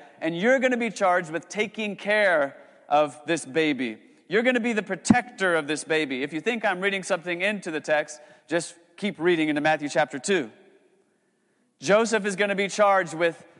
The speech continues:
protecting this baby from folks like Herod, the king, who wants to kill the Messiah. And Joseph's decision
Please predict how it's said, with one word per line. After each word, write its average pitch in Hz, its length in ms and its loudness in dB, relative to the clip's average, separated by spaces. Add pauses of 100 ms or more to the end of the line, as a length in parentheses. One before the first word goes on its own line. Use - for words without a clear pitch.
(120)
protecting 214 680 0
this 180 180 0
baby 170 460 2
from 156 220 -4
folks 185 360 0
like 160 220 2
Herod, 190 540 2
the 143 100 -2
king, 196 420 -2
who 165 100 0
wants 170 240 2
to 165 80 -8
kill 202 380 2
the 170 100 0
Messiah. 165 600 2 (1700)
And 185 320 2 (320)
Joseph's 226 500 -2
decision 175 840 0